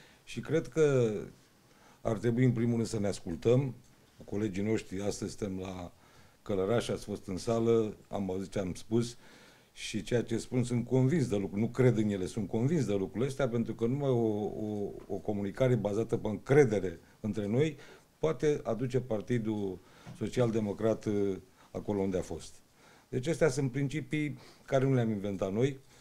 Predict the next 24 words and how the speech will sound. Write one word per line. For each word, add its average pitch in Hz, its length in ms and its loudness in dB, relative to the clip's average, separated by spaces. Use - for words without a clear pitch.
pentru 120 340 0
că 127 120 0
ne-am 123 180 4
dat 139 160 4
seama 143 400 2
că 123 520 2
în 123 180 0
istoria 135 440 0
recentă 131 720 2
n-am 131 260 2
funcționat 92 500 -6
așa, - 220 -8
ba 95 100 -6
din 98 160 -4
contră, - 380 0
am 95 140 -8
funcționat 104 460 -2
altfel. 127 460 0
Știți 151 320 -6
poziția 107 420 0
mea 101 180 -4
în 90 240 -10
cadrul 95 240 -2
partidului, 147 720 -2